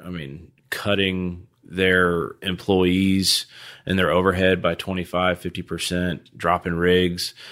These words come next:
There are some that are actually ahe-, drilling ahead of schedule and under budget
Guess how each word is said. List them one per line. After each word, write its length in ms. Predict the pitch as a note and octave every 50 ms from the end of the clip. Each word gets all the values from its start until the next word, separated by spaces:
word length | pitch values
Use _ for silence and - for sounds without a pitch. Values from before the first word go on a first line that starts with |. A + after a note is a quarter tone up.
| - - - _ -
There 120 | F#2+ F#2+
are 60 | F2+
some 340 | - - - F#2+ F#2+ F#2+ F#2+
that 220 | F2+ F2+ F2+ E2+
are 260 | - D#2+ F2 F2 F2 D2+
actually 380 | D#2+ F#2 F2 - - F#2 F2+ D2+
ahe-, 480 | C#2 E2 E2+ - - F#2+ - E2 D#2
drilling 320 | - - F#2+ F#2 F2+ F#2 F2+
ahead 280 | E2+ - - G#2+ A2
of 140 | A2 F#2+ -
schedule 440 | - - G2 F#2 F2 F2+ G2 G2 E2+
and 160 | E2 F#2 F#2
under 240 | F2+ G2+ G#2 G2 F2+
budget 580 | E2 F#2 G2 G2+ F2 F2 F2 F2 - - -